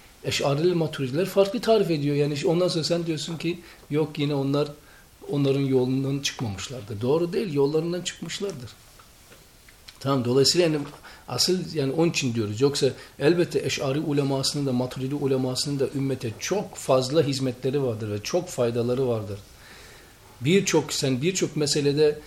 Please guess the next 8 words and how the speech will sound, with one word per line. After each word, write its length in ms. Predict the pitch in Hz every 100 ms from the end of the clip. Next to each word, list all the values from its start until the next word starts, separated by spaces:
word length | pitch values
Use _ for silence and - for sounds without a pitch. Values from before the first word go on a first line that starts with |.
| - -
onlardan 400 | 123 123 135 196
istifade 540 | 202 - - 127 113
ediyorsun. 400 | 101 98 104 120 - - -
Birçok 340 | 143 151 175 160
meseleyi 460 | 131 - 131 143
yine 240 | 131 143 135
Eş'ari 420 | 135 - 120 123
olan, 320 | 143 123 127